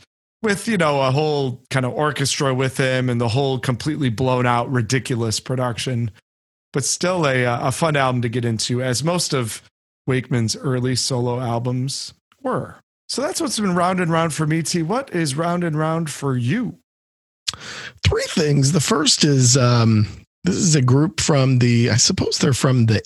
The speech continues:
Speaker 2: eighties and early nineties,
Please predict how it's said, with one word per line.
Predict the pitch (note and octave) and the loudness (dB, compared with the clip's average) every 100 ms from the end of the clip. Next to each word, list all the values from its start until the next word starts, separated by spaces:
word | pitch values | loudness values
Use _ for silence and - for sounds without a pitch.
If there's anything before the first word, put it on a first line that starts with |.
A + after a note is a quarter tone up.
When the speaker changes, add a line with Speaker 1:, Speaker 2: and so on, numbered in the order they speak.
| - | 0
Speaker 2:
eighties | B2+ D#3 D3 G#2 F#2+ F#2 G2+ - | 2 4 4 4 4 4 4 2
and | A#2 A#2+ B2 A#2 G2+ A2 - - | 2 4 4 4 4 2 -2 0
early | C3+ C#3 C3 A#2+ | 4 4 4 4
nineties, | G2+ F#2 G2 F#2 F#2 F#2 G2 - - | 4 4 4 2 2 2 2 2 0